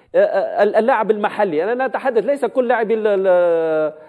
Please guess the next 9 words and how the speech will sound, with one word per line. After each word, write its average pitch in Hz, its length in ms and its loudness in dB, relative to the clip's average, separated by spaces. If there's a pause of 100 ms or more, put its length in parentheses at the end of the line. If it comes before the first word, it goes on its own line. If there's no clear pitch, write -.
(200)
ال-، 147 160 0
المغرب 175 380 0
هم 190 120 2
خ-، 175 260 0
خارج، 165 280 0
لا، 208 200 0
يعني، 180 280 -2
نتحدث 202 500 0
عن 196 180 -2